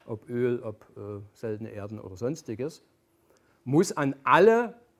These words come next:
einen bestimmten Anteil zurückzahlen, weil die Natur gehört allen. Das ist ein urbiblischer Ansatz, nichts Neues.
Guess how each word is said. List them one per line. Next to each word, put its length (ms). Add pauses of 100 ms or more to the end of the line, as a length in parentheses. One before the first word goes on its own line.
(120)
einen 120
bestimmten 380
Anteil 440
zurückzahlen, 640
weil 200
die 120
Natur 380
gehört 380
allen. 300 (460)
Das 100
ist 80
ein 40
urbiblischer 640
Ansatz, 460
nichts 240
Neues. 400